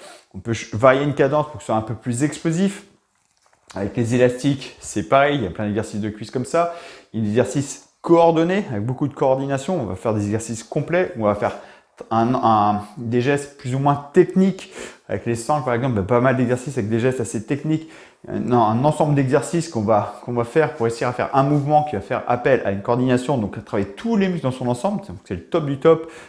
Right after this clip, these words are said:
parce qu'en gros, ça va, ça va nous rendre plus performants dans la vie de tous les jours, dans le sport, savoir utiliser son gainage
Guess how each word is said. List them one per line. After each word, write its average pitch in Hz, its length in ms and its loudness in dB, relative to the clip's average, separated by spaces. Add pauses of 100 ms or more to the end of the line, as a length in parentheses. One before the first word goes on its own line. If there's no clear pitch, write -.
parce 98 140 -12
qu'en 110 160 -2
gros, 127 180 2
ça 139 140 -2
va, 107 240 4
ça - 100 -6
va 113 80 -2
nous 117 160 0
rendre 120 220 0
plus - 100 -18
performants 139 380 0
dans 120 100 0
la 98 80 0
vie 120 120 -4
de - 40 -8
tous - 120 -6
les 127 100 4
jours, 127 260 -2
dans 104 80 0
le 104 100 4
sport, 208 380 0 (260)
savoir 98 280 4 (260)
utiliser 123 340 0
son 127 140 -2
gainage 131 460 4